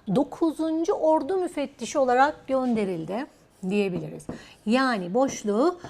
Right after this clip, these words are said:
dokuzuncu Ordu müfettişliği ifadesiyle tamamlayabiliriz. İkinci öncülümüz Sivas Kongresi her yönüyle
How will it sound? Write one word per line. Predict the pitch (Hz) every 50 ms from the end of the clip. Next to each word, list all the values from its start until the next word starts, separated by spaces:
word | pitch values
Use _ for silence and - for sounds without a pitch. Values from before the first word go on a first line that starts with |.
| - - - 208
dokuzuncu | 185 247 254 - - 320 311 302 254 294 302 311 302 294 294 302 381
Ordu | 392 - - 277 285 285 277 277 247 349 370
müfettişliği | 339 311 - - 262 240 202 - - - 220 208 - - - - 190 202 240 294 349 349 - - - - - - -
ifadesiyle | 320 330 - - 262 240 214 196 190 180 - - - 190 202 262 311 339 339 - - - _ _
tamamlayabiliriz. | - 269 247 226 214 196 180 185 214 240 220 208 185 170 - 156 - - - - - - _ _ _ - - - - - - _ - - - - _ _ _ - - - - - - - - - - - - - - - - _ _ _ _ _ _ _ _ - - - - - - _ - - - - - - - - - - - - - _ _ - - _ _ _ _ - - - - - - - - - - - - - - - - - _ - - - - -
İkinci | - - - 349 359 392 480 466 453 403
öncülümüz | 349 320 277 254 233 240 330 -
Sivas | - - - - - - 392 415 427 415 403 415 415 -
Kongresi | - 359 349 339 339 330 330 320 320 311 - - 359
her | 349 - - - 359 392 415 403
yönüyle | 349 294 277 254 233 226 220 202 196 226 269 330 381